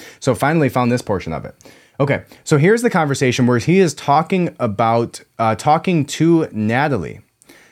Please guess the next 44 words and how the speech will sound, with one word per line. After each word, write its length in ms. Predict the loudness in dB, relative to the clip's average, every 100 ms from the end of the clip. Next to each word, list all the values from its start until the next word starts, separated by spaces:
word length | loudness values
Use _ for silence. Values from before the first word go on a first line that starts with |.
| _ -4
Um, 600 | -2 0 0 0 -2 -8 -18 _
and 100 | 0
this 140 | 0 0
is 100 | -2
what 80 | -2
the 60 |
conversation 520 | -2 -2 -2 -2 -2
says. 220 | -2 -2 -2
It 60 |
says, 200 | -4 -6 -2
"I'm 320 | 0 0 -2 -6
sorry, 340 | -4 -2 2
Natalie, 420 | 2 0 -2 -4
but 180 | -2 -4
she 160 | 0 0
won't 260 | 2 0
even 240 | 0 0 0
take 260 | -2 -2
my 120 | -2 -2
call. 280 | 0 0
She's 220 | 0 -4 -2
made 240 | 0 0
her 240 | -2 -4
decision 480 | -2 -4 -4 -4 -4
clearly. 480 | -2 0 2 2 0 -6 -20 -12
She's 300 | -2 0 0
chosen 480 | 0 2 2 2 2
what, 280 | 2 0 -6 _ _ _ -2
uh, 340 | 0 0 -2 -6 -16 -8
she's 240 | -2 0
chosen 340 | 0 0 0 0
to 160 | 0
do 240 | 0 2 2
what 220 | 0 -2
Ha-, 340 | -2 -2 -2 -4
Haley 400 | 0 2 2 2
wants 380 | 2 0 -2 -6
her. 200 | -12 -12 _ _ -2
And 200 | 0 0
she 300 | 2 2 0
says, 460 | -2 0 0 -2
like 260 | -2 -2 0
Daria 340 | 0 2 0
teaches, 540 | 0 -2 -2 -2 -4